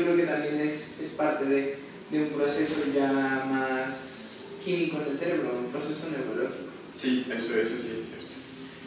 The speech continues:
Speaker 2: Entonces podríamos, también podríamos poner, eh, esta felicidad de este lado, eh, en cuanto a, en cuanto a un, un tipo de adicción, un tipo de ambición, y podemos poner una contraparte que es esta parte de, de la felicidad plena,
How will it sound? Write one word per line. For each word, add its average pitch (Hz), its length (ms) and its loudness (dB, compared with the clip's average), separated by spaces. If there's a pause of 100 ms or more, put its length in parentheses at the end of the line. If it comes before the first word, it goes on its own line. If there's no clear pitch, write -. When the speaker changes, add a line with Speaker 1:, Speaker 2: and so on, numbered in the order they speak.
(180)
Speaker 2:
Entonces 139 340 2
podríamos, 147 500 8
también 143 240 4
podríamos 170 300 8
poner, 143 400 2 (340)
eh, 139 420 10 (840)
esta 135 240 6
felicidad 135 500 8
de 131 60 4
este - 160 4
lado, 143 220 10 (380)
eh, 117 160 -2
en 113 160 2
cuanto 110 400 2
a, 214 420 -2 (1000)
en 120 120 -4
cuanto 120 280 2
a 120 40 4
un, 127 260 4 (120)
un 127 140 4
tipo 131 180 4
de 135 80 8
adicción, 127 300 4
un 139 100 4
tipo 135 160 2
de 135 60 6
ambición, 143 560 0 (320)
y 147 220 -2
podemos 139 320 8
poner 139 220 4
una 143 80 6
contraparte 127 680 6
que 131 80 0
es 127 60 0
esta 131 240 -2
parte 139 180 2
de, 123 380 2
de 123 80 2
la 123 80 6
felicidad 123 500 4
plena, 131 400 4